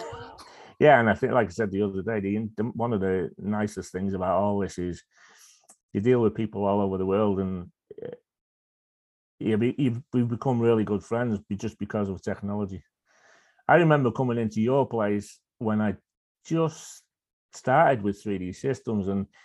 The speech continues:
you were looking at the machine, and this sort of twenty-seven-year-old artist comes in talking to a load of engineers in an F one team, and you were trying to get an S T L file off your, your cad system, and there was three of you around it.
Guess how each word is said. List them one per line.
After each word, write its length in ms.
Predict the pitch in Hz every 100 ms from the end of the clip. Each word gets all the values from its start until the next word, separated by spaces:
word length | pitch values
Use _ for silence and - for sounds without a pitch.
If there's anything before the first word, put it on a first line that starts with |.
| _ -
you 140 | 123
were 100 | 117
looking 300 | 113 113 107
at 100 | -
the 80 | 98
machine, 540 | 101 - 123 117 104
and 300 | 98 98 98 - _ _ _
this 200 | 110 104
sort 280 | - 113 92
of 320 | 101 92 - _ _ _ _ -
twenty-seven-year-old 880 | 117 117 - 113 110 107 107 104
artist 480 | 104 117 113 101 -
comes 240 | - 104 98
in 140 | 101
talking 400 | - 107 101 104
to 180 | - 101
a 20 |
load 220 | 101 104
of 80 | 101
engineers 520 | 104 95 98 104 98
in 100 | 98
an 160 | 98 101
F 160 | 95 -
one 240 | 101 107
team, 320 | - 87 95 107 _ _ _ _ _ _ -
and 120 | 87
you 80 | 98
were 60 | 104
trying 240 | - 113
to 80 | 110
get 160 | 110
an 100 | 104
S 200 | 104 101
T 160 | - 101
L 180 | 110 127
file 340 | - 104 101
off 220 | 95 -
your, 280 | 95 98 95 _ _ _ _ _ _
your 100 | 101
cad 360 | - 120 117 - -
system, 480 | - 104 - 95 90 -
and 120 | 95
there 80 | 95
was 140 | 92
three 300 | - 117 127
of 80 | 110
you 120 | 104
around 320 | 107 120 117
it. 140 | 104